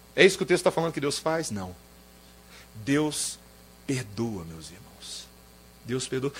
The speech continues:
Como é que o salmista pode ter a confiança de que ele vai expor toda a sua vida pra Deus e Deus vai conf-, vai perdoar o seu pecado? Meus irmãos, esse salmista, ele sabe algo a respeito do caráter do nosso Deus.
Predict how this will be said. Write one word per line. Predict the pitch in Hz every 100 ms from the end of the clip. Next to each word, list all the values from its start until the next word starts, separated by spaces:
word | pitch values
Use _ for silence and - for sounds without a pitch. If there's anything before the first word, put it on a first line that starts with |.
| -
Como | 415 466
é |
que | 359
o |
salmista | - 208 185 -
pode | 190 180 147
ter | -
a | 156
confiança | - 185 - 160 131 147 - 82 - -
de | -
que | -
ele | 233
vai | 175 202 202 -
expor | 202 - - 285 320
toda | 339 359
a |
sua | - 269 208
vida | 151 190 190
pra | 185
Deus | 147 175 208
e |
Deus | 160 202 220
vai | 214
conf-, | 214 214 - - - - - -
vai | 151 185
perdoar | 185 220 175 190 165 180 - - - -
o | 185
seu | - 190 180 180 - - - -
pecado? | 185 - 151 120 127
Meus | 240 214
irmãos, | 226 240 202 - - -
esse | 247 240
salmista, | - - 208 190 214 -
ele | 180
sabe | - - 214 214 175 185
algo | 185 190 160
a | 170
respeito | 156 - 160 165 165 147
do | 147
caráter | 151 139 143 151 151 135
do | 135
nosso | 139 143 - 127
Deus. | 117 117 110 - -